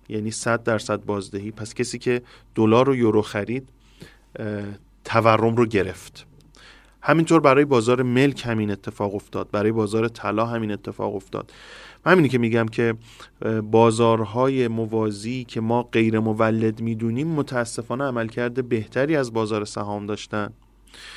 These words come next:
اه، و هر گوشه بازار سهام رو که نگاه می‌کنیم، از سهم‌های ریالی گرفته،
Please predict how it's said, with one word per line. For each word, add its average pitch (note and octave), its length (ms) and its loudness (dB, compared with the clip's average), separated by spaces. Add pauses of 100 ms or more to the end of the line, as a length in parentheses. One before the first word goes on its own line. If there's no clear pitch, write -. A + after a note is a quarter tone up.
(460)
اه، A#2 240 2
و B2 180 0
هر A3+ 300 4
گوشه G3+ 500 0
بازار E3 380 2
سهام D3+ 420 -2
رو C#3+ 80 0
که C#3 160 -6
نگاه A2 320 -2
می‌کنیم، A2 600 -6
از E3 140 -6
سهم‌های C#3+ 600 -2
ریالی A#2 520 -2
گرفته، G#2+ 640 -6